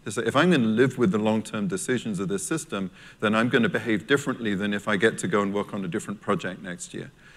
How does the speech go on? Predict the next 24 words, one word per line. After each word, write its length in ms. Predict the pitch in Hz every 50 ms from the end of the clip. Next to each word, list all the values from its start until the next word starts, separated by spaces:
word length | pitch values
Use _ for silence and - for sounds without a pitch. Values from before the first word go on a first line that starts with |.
| - _ -
That 200 | 113 113 - -
sense 260 | - - 147 143 147
of 120 | 117 98
ownership 440 | 117 117 120 117 104 - - 98 -
matters. 520 | 101 98 98 98 - - - - - - - - _ _ _ _ _ _ _ _ _ _ _ _ _ _ _ _ _ _ _ _ - - - - - - - - -
Continuous 520 | - 135 127 - 180 185 190 180 165 -
delivery 640 | - - 123 123 120 120 107 117 113 107 107 107 101 - - - - - -
really 560 | - 110 117 127 131 131 131 127 120 120 123
is, 380 | 123 113 110 110 110 95 - - - -
is, 220 | 131 117 107 107 113 - -
is 180 | 120 101 -
the 100 | - 107
radical 480 | 101 101 117 117 117 117 113 - 113 104
new 180 | 104 104 104
thing. 260 | 90 - 139 135 113 104
And 240 | 101 98 98 - 123
as 160 | 120 113 117
I, 60 | 127 120 107 - -
if 100 | 123 -
you 80 | - 117
remember 260 | 123 143 143 135 139
from 200 | 135 - 113 113
the 80 | 104 95
beginning, 540 | - - 90 135 156 151 113 107 101 90